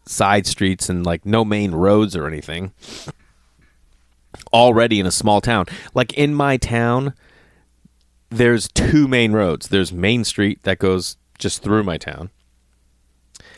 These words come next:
Then there's Montvale Ave that comes off the highway that goes up to the center of town. And then there's maybe, there's, like, other streets like Elm Street, Oak Street,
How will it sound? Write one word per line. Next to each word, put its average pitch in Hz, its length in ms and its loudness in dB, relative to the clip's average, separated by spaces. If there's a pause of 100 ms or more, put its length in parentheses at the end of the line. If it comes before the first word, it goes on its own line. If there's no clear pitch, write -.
(380)
Then 104 120 -2
there's 101 200 0
Montvale 110 600 2
Ave 95 320 2
that 101 120 -2
comes 104 220 -4
off 98 160 0
the 95 100 -2
highway 90 380 2
that 90 120 0
goes 92 280 -2
up 110 160 0
to - 80 -6
the 98 120 -2
center 101 360 0
of - 80 -8
town. - 340 -10 (640)
And 113 120 0
then 147 140 2
there's 143 180 2
maybe, 127 640 2 (1200)
there's, 123 240 2
like, 139 160 4
other 139 180 4
streets 117 340 0
like 101 280 2
Elm 123 260 2
Street, 110 400 0
Oak 120 220 0
Street, 113 340 0